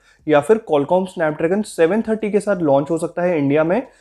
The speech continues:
फ़ोर थाउजेंड एमएएच की बैटरी फिलहाल सामने आई है, but मुझे लग रहा है कि ऐसा नहीं होगा, मतलब, ये सिर्फ अभी लीक सामने आ रहे हैं। रियर साइड पे ट्रिपल कैमरास का सेटअप होगा। सबसे ज़्यादा डाउट है इस फोन में कि आपको जो डिस्प्ले मिलेगी वो होगी तो Full एचडी प्लस, कॉर्नर पे एक छोटा सा पंच होल भी होगा,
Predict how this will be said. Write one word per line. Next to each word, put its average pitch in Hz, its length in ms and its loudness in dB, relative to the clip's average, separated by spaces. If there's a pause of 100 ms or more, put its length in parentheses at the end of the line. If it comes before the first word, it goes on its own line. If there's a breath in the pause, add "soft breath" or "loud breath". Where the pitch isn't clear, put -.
(200 soft breath)
फ़ोर 220 260 4
थाउजेंड 254 360 -2
एमएएच 220 260 0
की 240 120 -4
बैटरी 185 320 2
फिलहाल 190 280 0
सामने 180 340 -2
आई 170 120 0
है, 190 120 2
but 180 160 -2
मुझे 165 180 -2
लग 165 160 0
रहा 170 100 4
है 185 140 -2 (320 loud breath)
कि 170 80 6
ऐसा 180 180 2
नहीं 165 300 0
होगा, 156 300 0
मतलब, 151 300 -2
ये 156 60 0
सिर्फ 156 180 -4
अभी 160 140 2
लीक 143 280 0
सामने 156 340 0
आ 143 80 2
रहे 147 120 2
हैं। 220 160 -2 (280 soft breath)
रियर 160 260 4
साइड 220 280 -2
पे 233 60 0
ट्रिपल 190 280 0
कैमरास 185 320 0
का - 100 -8
सेटअप 165 360 -2
होगा। 170 240 2 (380 loud breath)
सबसे 175 260 0
ज़्यादा 240 240 4
डाउट 160 380 4
है 196 100 0
इस 196 80 -4
फोन 175 220 -4
में 190 180 -2
कि 208 100 -2
आपको 190 200 -2
जो 220 100 0
डिस्प्ले 165 400 -2
मिलेगी 165 340 0
वो 202 140 2
होगी 151 300 -2
तो 196 140 0
Full 202 200 0
एचडी 214 220 -2
प्लस, 208 300 -2 (320 soft breath)
कॉर्नर 165 320 4
पे 185 100 0
एक 185 80 -4
छोटा 160 200 -2
सा 185 100 -6
पंच 139 320 -4
होल 175 100 0
भी 175 100 0
होगा, 160 300 2